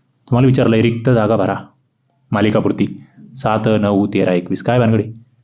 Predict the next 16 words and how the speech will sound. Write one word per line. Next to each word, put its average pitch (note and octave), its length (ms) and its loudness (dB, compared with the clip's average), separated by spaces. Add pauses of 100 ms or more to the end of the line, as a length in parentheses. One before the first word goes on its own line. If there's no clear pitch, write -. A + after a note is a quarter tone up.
(600)
सात G#2 320 -4
आणि A2+ 100 2
दोन G#2+ 180 2
नऊ, F2 260 0 (920)
नऊ G#2+ 220 2
आणि A2+ 80 2
चार A2 340 0
तेरा, F2+ 240 0 (1120)
तेरा A2+ 240 2
आणि, B2 460 2
अ, B2 180 2 (420)
आठ C3 280 0
एकवीस, F#2+ 420 -2
म्हणजे A2 220 -2
फरक A2 180 0
बघा. G#2 200 0